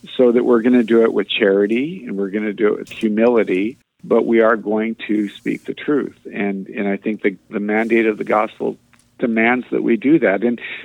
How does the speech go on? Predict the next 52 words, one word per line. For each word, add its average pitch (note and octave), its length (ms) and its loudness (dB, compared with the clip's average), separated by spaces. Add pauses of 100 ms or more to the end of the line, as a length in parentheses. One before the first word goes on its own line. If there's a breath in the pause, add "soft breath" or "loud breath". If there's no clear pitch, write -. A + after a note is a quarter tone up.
(100)
but E3+ 120 6
again, F#3+ 180 4
I, D3 300 2
I D3+ 40 4
don't, F3 300 2 (140)
I, B2+ 60 0 (580 loud breath)
the C3+ 80 2
scripture - 360 -4
reminds C#3+ 520 2
us A2 140 -4 (100)
that, A#2 160 -2
that - 500 0 (260)
the A2+ 360 -2
world B2+ 420 4
hated B2 340 4
him A#2 380 -2
first. A#2+ 480 -2
And A2+ 240 -4
the G#2+ 60 -4
scripture - 380 -2
reminds A2+ 520 2
us A#2+ 120 -4 (100)
that A#2+ 180 -2
things B2 300 -2
that A#2 140 -4
Jesus C3 500 2
said, G#2 320 2
and B2 160 -12
scriptures - 420 -2 (100)
come D3+ 160 0
up C#3 200 0
and C#3 100 0
they - 100 0
said, C3+ 140 6
"What D3 160 4
you F#3 140 2
said F3 200 0
offended D3 520 0
us." - 160 -8 (320)
So C3+ 260 4 (560)
some C#3 160 0
of D#3 140 0
the - 40 -18
things C3 220 -2
we B2 140 2
do A#2 160 0
and G#2+ 100 -6
some A#2+ 160 -4
of A#2 80 -2
the B2+ 100 -4
things A#2+ 160 -6
we A#2 160 -4